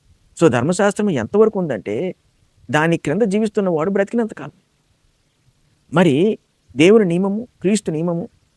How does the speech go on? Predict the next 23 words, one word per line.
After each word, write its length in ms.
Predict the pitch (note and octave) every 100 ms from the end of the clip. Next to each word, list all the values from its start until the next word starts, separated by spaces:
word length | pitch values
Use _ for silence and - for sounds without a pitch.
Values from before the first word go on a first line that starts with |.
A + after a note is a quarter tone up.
| _ _ _
క్రీస్తును 320 | - G3+ G3 F#3+
గూర్చిన 300 | F3 - F3
సంగతులు, 440 | A2+ C3 C3+ - _ _ _ _ _ _ _ _ _ _ _
ఇవన్నీ 300 | D#3+ A3 B3
ఎంతకాలం 460 | A3 G3 G3 F#3+ E3
ఉంటాయంటే, 560 | B2 A#2 D#2+ B2 G3 - _ _ _ _ _ _ _ _ _ _
మనం 240 | A#2 D3 A2+
భూమి 180 | C3+ D3
మీద 140 | C#3+
బ్రతికినంత 480 | A2+ G#2+ A#2 D3 D3+
కాలం, 340 | D#3+ D#3 F#3 - _ _ _ _ _ _ _ _ _
అలాగే 520 | B2 D#3 F3 G#2+ D#3+ - C3+
నిత్య 220 | C3+ G3+
జీవానికి 580 | G3+ F3 D#3+ G3 - G2+
చేరినప్పుడు 380 | A2 A2 G2+
కూడా. 200 | F2+ - _ _ _ _ _ _ _ _ _ _ _ _ _ _
కాబట్టి 260 | C#3+ A3+ F3+
మనం 200 | F3 B2
నిరంతరము 580 | G2+ E3+ A#3 A#3+ A3
క్రీస్తు 400 | A3 - A3 -
ప్రభుత్వం 440 | A3 D#3+ G#3+ - B3
కింద 180 | A3+ F#3
ఉన్నవారు. 340 | E3 D#3+ -